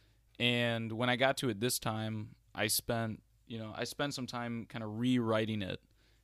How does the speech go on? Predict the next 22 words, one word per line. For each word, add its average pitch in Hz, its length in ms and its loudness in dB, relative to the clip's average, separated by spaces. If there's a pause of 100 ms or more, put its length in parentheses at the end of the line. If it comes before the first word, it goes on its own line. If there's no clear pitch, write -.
(160)
And 110 800 -2
he 160 240 -2
suggests 117 540 2
doing 110 240 0
that 107 160 -2
as 101 120 -6
well. 110 380 -4 (800)
Um, 113 400 -2 (320)
but 123 140 -2
I - 20 6
think 185 300 -2
what's - 400 2 (100)
kind 139 220 -2
of 110 80 -2
visceral 113 680 0 (920)
and 117 500 2
what 110 240 -2
really 135 240 2
makes 127 280 0
you 107 100 -4
think 131 500 -2
is, 110 640 -4